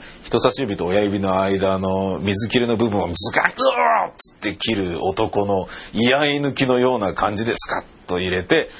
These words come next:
ガコンとこう入っていくんですね。うん、なかなかいいぞ。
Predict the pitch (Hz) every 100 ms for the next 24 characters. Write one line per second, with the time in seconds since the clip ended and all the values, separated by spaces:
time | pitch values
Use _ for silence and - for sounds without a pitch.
0 | - - - 92 92 - 92 - 80 -
1 | - 107 - 80 78 90 76 82 67 60
2 | - 311 392 - - - - - - 95
3 | 95 92 87 - 87 90 98 101 95 120
4 | 117 107